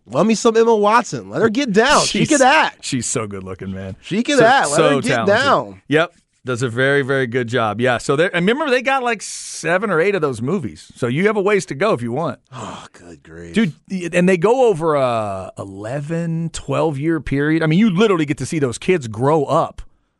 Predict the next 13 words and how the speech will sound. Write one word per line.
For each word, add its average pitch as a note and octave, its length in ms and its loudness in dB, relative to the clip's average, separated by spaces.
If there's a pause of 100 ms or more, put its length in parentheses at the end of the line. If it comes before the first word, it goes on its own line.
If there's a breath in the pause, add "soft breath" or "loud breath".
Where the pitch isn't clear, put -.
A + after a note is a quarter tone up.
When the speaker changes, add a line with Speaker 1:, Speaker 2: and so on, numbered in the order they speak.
(220)
Speaker 2:
I - 60 0
mean, D3 140 2
when, D#3 240 0
when C#3+ 320 -2
I, D3+ 140 0 (160)
I D#3+ 80 0
think A#3+ 140 -2
when A#3 100 0
Radcliffe D#3+ 460 0
started, D#3+ 480 -2
he D3 100 -2
was D#3+ 200 -2
eleven. A2+ 840 -2